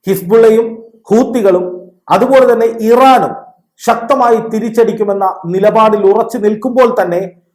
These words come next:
ഹൂത്തികൾ ചെങ്കടലിൽ ആക്രമണം വർദ്ധിപ്പിച്ചുവെന്നും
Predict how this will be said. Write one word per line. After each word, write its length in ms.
ഹൂത്തികൾ 640
ചെങ്കടലിൽ 760
ആക്രമണം 540
വർദ്ധിപ്പിച്ചുവെന്നും 840